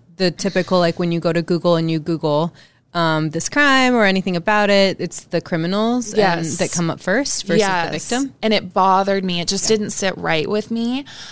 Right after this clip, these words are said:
Speaker 2: Um, because yes, Melinda had a horrible upbringing, and we will go into that later, but I don't think we should start with that.
Speaker 1: Right.
Speaker 2: So,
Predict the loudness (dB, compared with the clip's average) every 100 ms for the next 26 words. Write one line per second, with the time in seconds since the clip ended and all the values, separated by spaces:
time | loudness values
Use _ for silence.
0 | -16 -2 2 4 2 -2 -6 -6 -4 -2
1 | 0 0 -4 0 4 4 0 -6 -2 0
2 | 0 0 0 0 0 -2 -4 -6 -2 2
3 | 4 4 2 0 0 -4 -6 -6 -6 -10
4 | -6 -2 -2 -2 0 -2 0 -2 -2 -2
5 | -4 -4 -6 -4 -2 -2 -4 -6 -16 -18
6 | -20 -16 0 2 2 0 -2 -6 -6 -4
7 | -4 -4 -4 -4 -2 -4 -4 -6 -8 -10
8 | -12 -10 -10 -10 _ _ _ -20 -4 0
9 | 0 0